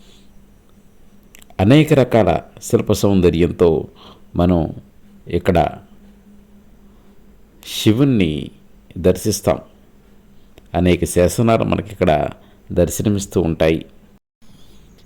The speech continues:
ఇక్కడ గర్భాలయ గోడల మీద కూడా అనేక రకమైన చిత్రాలు, ఆనాటి రాజుల, రాణుల చిత్రాలు, అలాగే ప్రత్యేకమైన ద్వారపాలకుల విగ్రహాలు మనం ఈ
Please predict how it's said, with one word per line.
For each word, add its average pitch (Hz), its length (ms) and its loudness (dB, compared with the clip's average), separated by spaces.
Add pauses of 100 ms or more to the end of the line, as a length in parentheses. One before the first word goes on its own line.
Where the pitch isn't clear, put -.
(680)
ఇక్కడ 95 380 2 (340)
గర్భాలయ 156 520 6
గోడల 98 380 4
మీద 101 140 2
కూడా 87 460 0 (640)
అనేక 113 360 4
రకమైన 101 380 4
చిత్రాలు, 85 580 0 (500)
ఆనాటి 85 680 0 (400)
రాజుల, 92 540 4 (160)
రాణుల 82 560 2 (100)
చిత్రాలు, 78 460 -2 (680)
అలాగే 113 240 4
ప్రత్యేకమైన 165 800 2
ద్వారపాలకుల 95 680 0
విగ్రహాలు 82 580 -2 (520)
మనం 85 200 0
ఈ 80 120 -2